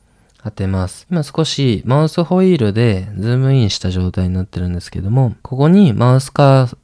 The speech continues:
マウスホイールや、えー、まあ、お使いのピーシーのパッドでズームインして、右クリックをしてでですね、こちら、えー、カーソルを合わせて、そのまま右方向にですね、ずらして選択範囲を広げます。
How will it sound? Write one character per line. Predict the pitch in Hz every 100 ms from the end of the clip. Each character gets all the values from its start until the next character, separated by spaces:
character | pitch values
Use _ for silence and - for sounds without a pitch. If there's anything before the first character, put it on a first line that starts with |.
| -
マ | 127 135
ウ |
ス | 139 143
ホ | 147
イ | 143
ー | 117
ル |
や、 | 90 90 -
え | 101 98
ー、 |
ま | 98 95 90
あ、 |
お | 95
使 | - 104
い |
の | 101 98 80 -
ピ | 123
ー |
シ | 107 110
ー |
の | 95 87 62
パ | 123
ッ | 104
ド | -
で | 95
ズ | 95 110
ー | 104
ム | 104
イ | 101
ン |
し | 92
て、 | - 143 131
右 | - 123 127
ク | -
リ | 147 135
ッ | -
ク | - 120
を | 104 101
し | -
て | 120
で | 104 95
で | 95
す | - 98
ね、 | 101 95
こ | -
ち | 110 101
ら、 | 95 85 _ _
え | - 98
ー、 |
カ | - 107
ー |
ソ | -
ル | 95
を | 92
合 |
わ | 92 131
せ | 151 135
て、 | - 156 135 135
そ | -
の | 147
ま | 160 160
ま | 156 147 143 -
右 | - 123 156
方 | 175 226 233
向 | 233 101
に | 90
で | 90 92
す | -
ね、 | 110 98 -
ず | -
ら | 101 98
し | -
て | - 127 131
選 | - 135 139
択 | 139 135
範 | 117 123 107
囲 | 95
を | 90 -
広 | - - 98 95
げ | 92 -
ま | - 90 95
す。 | - -